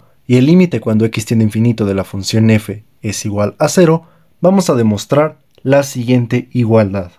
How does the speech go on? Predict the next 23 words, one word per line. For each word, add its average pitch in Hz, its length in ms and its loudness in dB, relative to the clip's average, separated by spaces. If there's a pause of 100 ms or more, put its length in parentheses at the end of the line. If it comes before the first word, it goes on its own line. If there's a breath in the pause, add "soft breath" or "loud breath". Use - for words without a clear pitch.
(240)
Recordemos 180 840 0
que 110 120 -4
la 117 140 2
integral 123 520 0
de 101 100 -12
cero 113 200 -4
a 120 40 0
infinito 131 440 0
de 101 120 -4
la 98 100 -6
derivada 101 440 -2
de 156 200 4
f 135 340 -4 (400 soft breath)
se - 200 0
define 147 560 0
como 107 200 -2
el 113 100 2
límite 123 380 2
cuando 101 300 -8
p 135 180 0
tiende 117 320 0
a 123 40 2
infinito 143 520 2